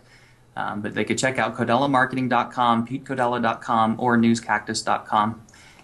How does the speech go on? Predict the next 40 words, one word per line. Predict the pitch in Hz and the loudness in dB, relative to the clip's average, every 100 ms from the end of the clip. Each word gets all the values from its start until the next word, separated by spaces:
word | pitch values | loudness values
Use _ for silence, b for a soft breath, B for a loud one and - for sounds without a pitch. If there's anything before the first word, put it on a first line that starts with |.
| - | -10
And | - 107 104 | -2 0 2
also, | - 131 - 120 117 - | 2 2 2 2 2 0
I'd | 113 110 | -2 -2
encourage | 110 117 117 113 | -2 0 0 -2
them | 113 107 | -2 0
to | 104 | 0
check | - 110 | -2 0
out | 107 - | 0 0
the | 117 110 | -2 0
online | 113 117 113 110 113 | 2 4 4 2 0
P | 127 | 0
R | 117 117 | 2 2
podcast | 120 117 120 135 131 131 - - | 4 2 2 0 0 -2 -8 -2
dot | 127 - | -2 0
com. | 139 151 156 B B B B | 0 0 -2 B B B B
And | - 104 107 107 | -4 -2 -2 -2
about | - 113 | 0 0
each | 143 123 123 | 0 -2 2
week, | 120 117 | 2 2
I'll | 104 | 2
record | 107 110 - 117 | 2 0 0 0
a, | 107 107 | 0 0
a | |
new | 117 123 | 4 6
episode, | 123 120 117 117 110 107 B B - | 4 0 -2 0 0 -2 B B -6
um, | 107 104 107 | -2 0 2
with | 117 110 110 - | 2 2 0 -4
my | 117 107 | 0 2
web | 110 123 120 | 2 0 0
partner, | 113 110 107 117 | 0 0 0 -4
Code | 113 117 117 | -2 -2 -2
Green | 117 113 | 0 0
in | 107 | 0
Salt | 107 107 | -2 -4
Lake | 107 | -4
City, | - 117 110 B B - | -4 -4 -4 B B 4
and | |
we | 117 | 4
talk | 117 - 143 143 | 6 4 2 2
about | 113 104 104 - | 0 2 2 -2